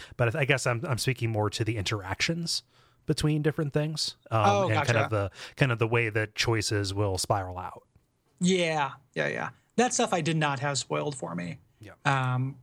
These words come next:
Speaker 2: you know, really at all. I, I did read the manual though, because you,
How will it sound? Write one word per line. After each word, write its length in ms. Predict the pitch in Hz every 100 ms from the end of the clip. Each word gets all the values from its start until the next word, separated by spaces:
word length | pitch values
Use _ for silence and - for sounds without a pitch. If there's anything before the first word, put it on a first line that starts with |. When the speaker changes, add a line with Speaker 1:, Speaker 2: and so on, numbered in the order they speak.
| -
Speaker 2:
you 100 | 143
know, 100 | 135
really 300 | 127 135 131
at 100 | 135
all. 380 | 139 135 131 127 - - -
I, 400 | 160 156 151 151
I 120 | 165 151
did 300 | 170 165 147
read 180 | 156
the 80 | 139
manual 360 | 135 131 131 123
though, 200 | 127 123
because 300 | 123 123 120
you, 160 | 127